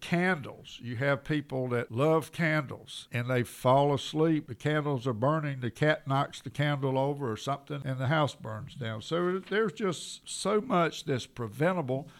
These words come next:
Most of these fires are preventable. And then you have the electrical fires where sometimes we don't think it's preventable, but when you're having electrical work, you want to make sure you're using licensed, certified electricians,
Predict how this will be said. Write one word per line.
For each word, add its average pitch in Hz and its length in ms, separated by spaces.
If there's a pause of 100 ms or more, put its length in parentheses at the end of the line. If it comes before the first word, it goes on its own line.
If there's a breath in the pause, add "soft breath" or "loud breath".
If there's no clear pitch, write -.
(160 loud breath)
Most 202 360
of 131 100
these 127 240
fires 131 480
are 123 180
preventable. 123 800
And 131 160
then 190 200
you 175 120
have 147 320
the 120 100
electrical 123 640
fires 120 640
where 123 340
sometimes 147 960
we 139 140
don't 139 260
think 185 300
it's 147 120
preventable, 120 840
but 127 240
when 135 100
you're 127 140
having 185 320
electrical 139 640
work, 147 400
you 120 80
want 139 180
to 139 40
make 143 280
sure 139 340
you're 117 160
using 127 400
licensed, 139 840
certified 139 960
electricians, 165 1120